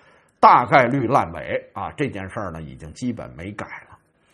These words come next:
周说，现在中产阶级财产腰斩，收入也腰斩，底层百姓生存危机会越来越严重。还是那句话啊，这个中国的两面性，我们看他的国家肌肉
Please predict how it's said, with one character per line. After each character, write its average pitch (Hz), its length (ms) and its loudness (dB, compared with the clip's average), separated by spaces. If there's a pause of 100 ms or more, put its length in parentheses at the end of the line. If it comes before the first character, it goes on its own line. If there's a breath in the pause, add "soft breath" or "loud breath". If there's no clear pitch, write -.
(260 soft breath)
周 214 340 4
说， 160 180 0
现 156 220 0
在 143 140 2
中 165 180 -6
产 110 180 -4
阶 139 140 -4
级 135 140 -4
财 123 180 -6
产 110 220 -8
腰 135 180 0
斩， 78 240 -10
收 175 220 2
入 165 260 2
也 82 220 -8
腰 92 240 -8
斩， 69 200 -14 (320 soft breath)
底 123 200 -6
层 131 280 -8
百 90 280 -4
姓 127 280 -6
生 160 280 -6
存 147 220 -4
危 151 180 0
机 160 340 -8
会 131 220 -4 (100)
越 151 220 0
来 82 280 -6 (180)
越 107 200 -4
严 78 300 -14
重。 113 160 -10 (520 soft breath)
还 127 140 -4
是 143 100 -8
那 120 140 -6
句 113 140 -8
话 117 220 -2
啊， 110 360 -4
这 120 80 -8
个 98 140 -10
中 135 260 -8
国 104 160 -6
的 104 100 -8
两 87 280 -12
面 107 280 -8
性， 175 240 0 (720 loud breath)
我 110 140 -6
们 131 120 -6
看 156 280 0
他 160 100 2
的 147 140 2
国 147 240 0
家 160 260 4
肌 170 220 -6
肉 156 360 4